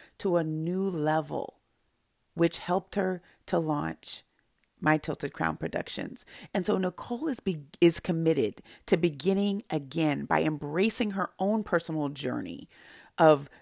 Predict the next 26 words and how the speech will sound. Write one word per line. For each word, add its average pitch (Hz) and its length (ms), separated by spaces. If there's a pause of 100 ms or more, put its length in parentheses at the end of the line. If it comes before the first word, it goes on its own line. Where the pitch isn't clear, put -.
(100)
beautifully 160 580
broken 135 560 (180)
to 170 100
gracefully 147 560
restored. 127 640
And 165 120
she's 170 240
using 185 720 (400)
her 190 280
personal 170 500
experiences, 147 880
her - 120
spiritual 220 600
truths, 160 480
and 165 140
practical 233 500
strategies 151 560
to 160 140
help 180 500
other 190 380 (280)
women 151 480 (480)
get 196 380
moving, 156 840 (300)
get - 320
up, - 340 (500)
wake 190 440